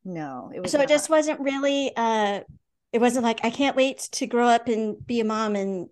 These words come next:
Speaker 2: and teach my kids." <laughs> But it turned into something that I did love. I love that we get to do it and, and things like that. But I would say that's, that was a personal surprise, 'cause I didn't, I didn't picture that a ton,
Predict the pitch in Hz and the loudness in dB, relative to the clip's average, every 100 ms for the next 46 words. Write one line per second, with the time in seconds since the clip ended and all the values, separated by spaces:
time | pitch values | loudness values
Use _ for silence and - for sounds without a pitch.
0 | - 208 190 240 - 208 208 - - - | -6 -6 -4 -8 -6 -8 -4 -6 -4 -6
1 | - 370 320 - - 349 277 226 214 - | -2 -4 -4 -6 -6 0 4 4 4 -2
2 | - - 320 - 381 370 302 247 247 202 | -20 -2 -2 2 4 4 2 0 -2 -2
3 | 190 185 190 185 190 175 170 - - - | -2 -2 -2 0 -2 -2 -6 -10 -8 -8
4 | - 185 190 226 - 190 175 - - 175 | -6 -4 -4 -6 -8 -8 -8 -10 -12 -6
5 | 175 180 - - - 165 180 185 - - | -4 -4 -6 -10 -10 -8 -8 -10 -14 -20
6 | - _ _ 202 180 185 180 185 180 - | -20 _ _ -6 -4 -6 -6 -6 -4 2
7 | 320 330 370 339 - 285 269 - - - | 4 4 2 0 -2 2 2 2 -2 -10
8 | - 294 294 262 - 226 - 208 180 - | -2 -2 0 -2 -2 -6 -4 -6 -8 -8
9 | 170 - 165 - - - 202 190 208 - | -8 -6 -6 -8 -10 -6 -8 -8 -14 -20
10 | _ 233 226 240 240 233 - - _ _ | _ 0 2 4 4 2 -6 -18 _ _
11 | _ _ _ - _ _ _ _ 220 247 | _ _ _ -18 _ _ _ _ 0 0
12 | 240 - 240 - - 220 190 185 180 - | 0 -4 -6 -6 -4 -2 2 0 0 -6
13 | - 208 - 196 156 175 | -8 -8 -6 -6 -6 -8